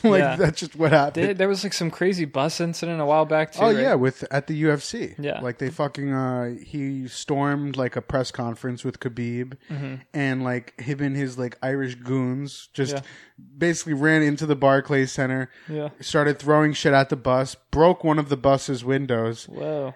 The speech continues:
Speaker 1: and essentially,
Speaker 2: But
Speaker 1: like
Speaker 2: he, he's done a turnaround, though. He's had a change of heart, it
Speaker 1: Yeah,
Speaker 2: seems.
Speaker 1: to some degree. I mean, like, you know,
Speaker 2: Yeah.
Speaker 1: he should be in jail. <laughs> He
Speaker 2: <laughs> He
Speaker 1: punched
Speaker 2: should be
Speaker 1: a,
Speaker 2: in jail.
Speaker 1: he punched a fucking, like,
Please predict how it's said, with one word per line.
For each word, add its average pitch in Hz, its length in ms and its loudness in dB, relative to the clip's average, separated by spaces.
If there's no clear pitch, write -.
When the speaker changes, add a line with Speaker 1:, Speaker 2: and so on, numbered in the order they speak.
Speaker 1:
and 139 140 2
essentially, 143 540 2
Speaker 2:
But 131 100 4
Speaker 1:
like 123 140 4
Speaker 2:
he, 311 220 0
he's 277 260 -2
done 202 180 4
a 160 80 0
turnaround, 127 520 -2
though. 107 220 -10
He's - 160 -10
had 151 160 -2
a 139 40 -10
change 147 240 -10
of 147 100 -14
heart, 156 200 -4
it - 120 -20
Speaker 1:
Yeah, 226 420 6
Speaker 2:
seems. - 160 -18
Speaker 1:
to 214 140 -4
some 202 260 -4
degree. 139 580 -2
I 151 120 -4
mean, 139 260 0
like, 131 420 -4
you 160 160 -4
know, 120 240 -4
Speaker 2:
Yeah. 156 260 -6
Speaker 1:
he 156 100 -2
should 208 300 -2
be 147 160 2
in 123 120 -2
jail. 123 600 0
<laughs> 151 40 -2
He 190 200 4
Speaker 2:
<laughs> 156 80 -8
He 165 120 -6
Speaker 1:
punched 196 300 4
Speaker 2:
should 202 100 2
be 196 60 2
Speaker 1:
a, 180 40 0
Speaker 2:
in 180 80 -6
jail. - 360 -10
Speaker 1:
he 214 280 0
punched 202 440 0
a 160 140 4
fucking, 160 720 0
like, 147 220 -4